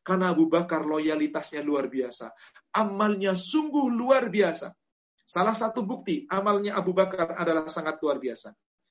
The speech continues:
Pada suatu hari, dalam hadis yang diriwayatkan oleh Imam Bukhari dan Muslim, dari Abu Hurairah, Rasulullah sallallahu alaihi wasallam setelah memberikan suatu pengajian di sholat, di dalam masjid, maka Rasulullah bertanya kepada para sahabat.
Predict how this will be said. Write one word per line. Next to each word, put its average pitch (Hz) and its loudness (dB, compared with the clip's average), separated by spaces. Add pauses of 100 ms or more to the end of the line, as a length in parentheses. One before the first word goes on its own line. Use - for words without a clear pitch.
(540)
Pada 226 0
suatu 175 -2
hari, 143 -4
dalam 156 -2
hadis 208 -4
yang 180 -2
diriwayatkan 180 0
oleh 170 0
Imam 165 -2
Bukhari 165 0
dan 147 -4
Muslim, 180 -2 (320)
dari 196 2
Abu 170 0
Hurairah, 147 0 (320)
Rasulullah 208 0
sallallahu 208 -2
alaihi 190 -4
wasallam 196 0
setelah 214 -4
memberikan 190 -2
suatu 185 -4
pengajian 165 -4
di 151 -8
sholat, 143 -2 (240)
di 160 -2
dalam 160 2
masjid, 175 -4
maka 180 -2
Rasulullah 214 2
bertanya 185 0
kepada 160 -2
para 147 -2
sahabat. 117 -8